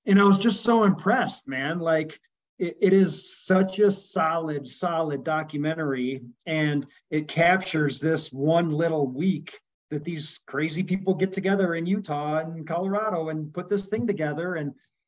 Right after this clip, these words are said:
but I'm just curious, like, where you're at now, because I remember when you were filming it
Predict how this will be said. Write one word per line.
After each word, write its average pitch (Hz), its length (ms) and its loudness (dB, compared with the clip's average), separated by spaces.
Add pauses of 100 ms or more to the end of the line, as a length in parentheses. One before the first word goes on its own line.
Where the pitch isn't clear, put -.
(160)
but 180 180 2
I'm 202 160 2
just 196 240 2
curious, 170 480 -4
like, 147 300 -2
where 165 320 -2
you're 165 240 -4
at 160 260 -2
now, 151 320 -4
because 135 460 -8 (360)
I 175 80 4
remember 202 420 8
when 180 160 4
you 196 100 8
were 156 120 4
filming 220 440 2
it 151 220 -2